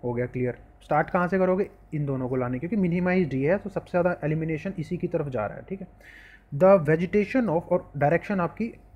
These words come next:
मैक्सिमम की तरफ रहेगी। The vegetation of savanna consists of grassland with scattered small trees, but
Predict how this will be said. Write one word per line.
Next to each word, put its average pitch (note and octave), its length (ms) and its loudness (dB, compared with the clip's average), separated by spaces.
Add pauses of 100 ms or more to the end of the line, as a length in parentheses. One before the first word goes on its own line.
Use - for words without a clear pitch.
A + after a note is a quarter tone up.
(420)
मैक्सिमम D3 340 -4
की C3 80 -6
तरफ A#2 200 -8
रहेगी। A2 200 -10 (160)
The D3+ 100 2
vegetation F#3 580 -2
of G#3+ 120 -4
savanna D3+ 440 -2
consists D#3 400 -8
of F3 200 -6
grassland B2+ 480 -4 (440)
with F#3 160 0
scattered F#3+ 560 0
small D3 380 -2
trees, D3+ 320 -4 (480)
but F#3+ 240 4